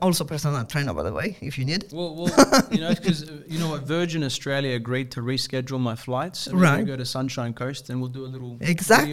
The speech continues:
Speaker 2: video shoot in the gym, for
Speaker 1: That's
Speaker 2: sure.
Speaker 1: right. That's right. I show you exactly what I mean, because there is a specific technique that you have to take, and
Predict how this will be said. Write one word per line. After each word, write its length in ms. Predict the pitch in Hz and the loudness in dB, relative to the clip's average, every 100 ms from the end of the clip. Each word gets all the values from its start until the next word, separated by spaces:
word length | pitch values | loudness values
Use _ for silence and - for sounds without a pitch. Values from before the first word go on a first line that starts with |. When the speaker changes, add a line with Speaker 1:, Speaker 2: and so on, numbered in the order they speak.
| - | 2
Speaker 2:
video 40 | 143 | 0
shoot 260 | 165 170 | -2 -6
in 80 | 143 | -6
the 60 | 143 | -8
gym, 320 | 135 151 214 - - | -6 -6 -8 -10 -10
for 80 | 170 | 2
Speaker 1:
That's 220 | 165 175 | 4 6
Speaker 2:
sure. 80 | 214 | 8
Speaker 1:
right. 280 | 208 170 - - | 8 6 0 -10
That's 260 | 202 175 - | -6 -6 0
right. 300 | 175 156 - - - - - | 0 0 -4 -18 -18 -18 0
I 100 | 185 | 4
show 260 | 185 247 233 | 4 4 6
you 80 | 196 | 4
exactly 320 | 165 170 185 | 2 0 0
what 100 | 165 | 0
I 100 | 160 | 2
mean, 180 | 170 165 | 2 0
because 240 | 165 190 | 0 -2
there 120 | 180 | 0
is 120 | 175 - | -2 -2
a 40 | |
specific 600 | - - 226 262 247 - | -6 -6 -4 -4 -4 -8
technique 380 | - 175 - - | -4 -4 -4 -4
that 160 | 143 143 | -4 -4
you 60 | |
have 140 | 143 147 | -6 -6
to 100 | 107 | -4
take, 320 | 131 135 165 - | 0 0 -2 -2
and 200 | 165 | -2